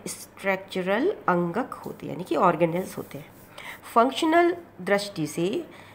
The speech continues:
जो प्रोटोजोअन्स हैं, उनके प्रजनन यानी कि reproduction में chromosomes का द्विविभाजन, binary fission एक महत्वपूर्ण क्रिया होती है।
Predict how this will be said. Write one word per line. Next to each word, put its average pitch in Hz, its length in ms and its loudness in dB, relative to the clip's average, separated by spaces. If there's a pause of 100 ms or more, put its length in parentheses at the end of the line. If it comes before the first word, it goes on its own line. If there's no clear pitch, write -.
(140)
जो 240 140 0
प्रोटोजोअन्स 196 1000 2
हैं, 196 260 -2
उनके 202 460 -2 (580)
प्रजनन 208 460 4
यानी 160 200 0
कि 151 100 -4
reproduction 156 540 -4
में 254 340 2 (280)
chromosomes 220 720 2
का 226 300 2
द्विविभाजन, 175 880 0
binary 170 540 2
fission 220 520 -2
एक 220 240 -2
महत्वपूर्ण 175 760 0 (540)
क्रिया 208 260 2
होती 180 340 -6
है। - 100 -12